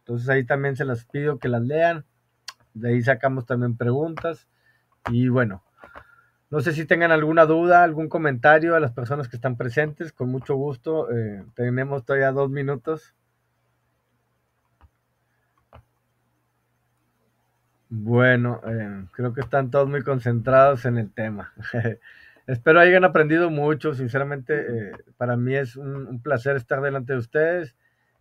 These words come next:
y, em, estar, eh, impartiendo esta linda cátedra de Derecho Penal.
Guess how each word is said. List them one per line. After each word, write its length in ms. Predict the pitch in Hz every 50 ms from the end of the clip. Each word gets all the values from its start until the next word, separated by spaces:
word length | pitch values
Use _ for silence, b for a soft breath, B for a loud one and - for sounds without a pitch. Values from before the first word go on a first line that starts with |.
| _ _
y, 520 | - 143 156 165 165 170 170 170 170 170 175
em, 720 | 165 131 131 131 123 123 117 113 110 107 104 98 95 90 87 _ _ _ _ _ _ _ _ _ _ _ _ _ _ _ _ _ -
estar, 560 | 117 117 - _ - 139 139 139 139 143 107
eh, 200 | 120 131 127 127
impartiendo 580 | 123 117 120 123 120 117 - 135 131 135 139
esta 460 | 139 123 117 - 143 139 131 117 110 98 - _ -
linda 340 | - 117 127 127 135 143 135
cátedra 460 | - 135 117 117 - 139 135 135 131
de 160 | 123 117 117
Derecho 280 | 113 117 113 113 123 117
Penal. 320 | - 113 104 95 87 -